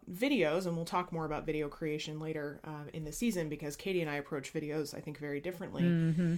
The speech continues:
Speaker 1: For, for me, the video was, it sort of is the gem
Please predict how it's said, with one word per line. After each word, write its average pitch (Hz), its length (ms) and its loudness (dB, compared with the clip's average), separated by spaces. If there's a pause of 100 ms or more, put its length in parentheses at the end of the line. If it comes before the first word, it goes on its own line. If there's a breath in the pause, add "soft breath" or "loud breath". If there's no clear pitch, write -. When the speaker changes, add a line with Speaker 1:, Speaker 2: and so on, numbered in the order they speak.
(120)
Speaker 1:
For, 202 240 -2 (160)
for 214 240 2
me, 226 340 4
the 180 140 2
video 175 800 4
was, 160 840 2 (540)
it 165 360 -2
sort 185 160 0
of 175 60 0
is 202 380 4
the 180 100 6
gem 156 540 0